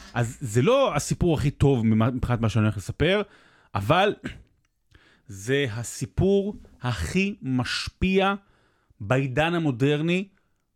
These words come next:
בספור-, בכדורגל בוודאי, וכנראה גם בספורט האירופי, יש שיגידו גם בספורט העולמי. עד כדי כך. והסיפור יתרחש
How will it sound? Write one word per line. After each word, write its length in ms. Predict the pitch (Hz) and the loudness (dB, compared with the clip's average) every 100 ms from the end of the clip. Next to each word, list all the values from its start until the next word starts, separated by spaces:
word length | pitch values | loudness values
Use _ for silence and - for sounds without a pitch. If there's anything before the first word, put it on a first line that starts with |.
| _ | _
בספור-, 800 | 117 110 104 - - 190 202 135 | -4 -2 -2 -2 0 4 4 2
בכדורגל 720 | 127 - 117 113 127 190 180 | -2 -2 0 2 2 2 2
בוודאי, 760 | 147 117 101 95 107 175 226 247 - _ _ - | 0 -2 -2 -2 0 2 2 -2 -6 _ _ -8
וכנראה 640 | 104 113 131 156 160 190 | -4 -2 2 2 4 2
גם 200 | 180 160 | 0 -2
בספורט 460 | 127 - - 156 143 | -4 -4 0 0 2
האירופי, 440 | 120 120 190 226 | 2 2 0 -2
יש 300 | 170 180 202 | 0 0 0
שיגידו 320 | 165 143 151 | -2 0 0
גם 140 | 131 117 | 2 0
בספורט 460 | 107 - 123 120 | -2 0 0 0
העולמי. 380 | 110 104 98 95 85 _ _ _ _ _ | 0 0 0 -2 -6 _ _ _ _ _
עד 320 | 151 214 208 - | 0 0 -2 -6
כדי 300 | 123 101 110 | -6 -2 -2
כך. 460 | - 98 - 76 - _ - - - - - - | -4 -8 -8 -14 -18 _ -20 -20 -20 -20 -10 -2
והסיפור 520 | 120 - 147 240 214 | 0 0 2 2 2
יתרחש 680 | - 123 92 196 - - | 0 0 2 0 0 -6